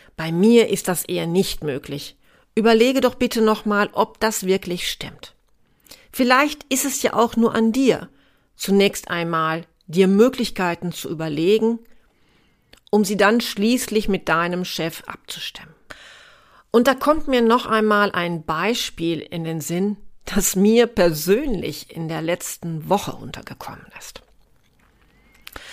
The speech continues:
Und zwar werde ich regelmäßig von einem Lieferdienst für Tiefkühlprodukte beliefert. Da hatte es zuletzt zwei, drei Änderungen gegeben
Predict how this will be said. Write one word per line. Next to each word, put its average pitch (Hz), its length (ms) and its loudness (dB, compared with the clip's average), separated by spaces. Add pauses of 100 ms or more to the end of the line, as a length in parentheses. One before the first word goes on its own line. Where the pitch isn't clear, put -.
(500)
Und 233 140 6
zwar 254 240 4
werde 254 200 6
ich 185 220 -2
regelmäßig 214 880 0
von 175 280 -2
einem 165 460 -8
Lieferdienst 170 880 0
für - 260 4 (160)
Tiefkühlprodukte 160 1040 -2
beliefert. - 680 -14 (1080)
Da 226 140 4
hatte 311 220 4
es - 220 -2
zuletzt 180 600 0
zwei, 220 280 4
drei - 180 -4
Änderungen 208 580 -2
gegeben 185 720 0